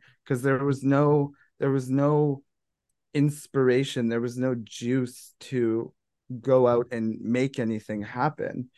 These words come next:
Well, about, uh, you know, several months after that, I show up to a town hall, and I'm in that town hall, and I raise my hand, and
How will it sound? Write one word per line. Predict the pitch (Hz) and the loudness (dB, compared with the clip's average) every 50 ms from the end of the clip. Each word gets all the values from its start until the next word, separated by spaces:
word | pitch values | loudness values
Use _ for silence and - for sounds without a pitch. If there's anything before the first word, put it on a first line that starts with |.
| _ - - _ _ _ _ _ | _ -20 -20 _ _ _ _ _
Well, | - 117 120 135 135 139 139 139 139 139 135 131 131 - - _ _ _ _ _ _ _ _ _ _ _ _ _ _ - | -6 0 2 4 6 8 8 8 8 6 6 4 2 -2 -6 _ _ _ _ _ _ _ _ _ _ _ _ _ _ -4
about, | 143 127 117 - - _ - 135 131 135 147 156 160 160 160 - _ _ _ _ _ _ _ _ _ _ _ _ _ _ _ _ _ _ _ _ _ _ _ _ _ _ _ _ _ | -4 -4 -4 -8 -10 _ 2 4 6 8 8 8 6 6 2 -4 _ _ _ _ _ _ _ _ _ _ _ _ _ _ _ _ _ _ _ _ _ _ _ _ _ _ _ _ _
uh, | - 104 - - - - - - 85 | -10 -10 -10 -10 -16 -18 -18 -14 -4
you | 117 156 147 | 2 4 4
know, | 139 131 127 | 6 4 2
several | - - - 165 151 147 151 160 165 156 | 0 0 2 4 4 6 6 6 6 6
months | 139 139 135 135 135 131 - - | 6 4 2 2 0 -2 -4 -4
after | 113 120 120 - - - - 117 113 | -6 -6 -6 -8 -12 -12 -8 -8 -6
that, | 107 107 104 110 120 127 - - _ _ _ _ _ _ _ _ _ _ _ _ _ _ _ _ _ _ _ _ _ _ - | -6 -6 -6 -6 -6 -8 -8 -12 _ _ _ _ _ _ _ _ _ _ _ _ _ _ _ _ _ _ _ _ _ _ 0
I | 135 135 | 0 0
show | 127 - - 147 143 147 | 2 4 6 6 8 8
up | 151 147 - | 6 4 -2
to | - 160 147 | -2 0 0
a | 147 | 0
town | 147 - 135 127 135 127 127 135 | 0 -2 -4 -2 0 2 2 0
hall, | 139 - 127 117 113 110 - - 147 - _ _ _ _ _ _ _ _ _ _ _ _ _ | 0 -2 -4 -4 -2 -2 -4 -6 -8 -12 _ _ _ _ _ _ _ _ _ _ _ _ _
and | - 139 131 135 | -4 0 2 2
I'm | 131 127 123 | 4 4 2
in | - 135 143 | 4 4 4
that | 143 147 147 - - | 4 4 4 2 -2
town | - 147 131 131 131 | -4 -2 -2 -2 -2
hall, | 123 120 127 117 110 110 123 - - | -2 -4 -4 -2 -2 -2 -2 -4 -6
and | - 120 | -6 -4
I | 123 | -2
raise | 123 120 120 120 123 135 131 131 - | -2 0 0 0 0 0 0 -2 -2
my | 143 147 151 | 0 0 0
hand, | 147 123 123 113 107 107 110 123 127 127 - - | 0 -2 -4 -4 -4 -4 -4 -4 -4 -6 -8 -8
and | - 117 117 113 | -6 -4 -4 -4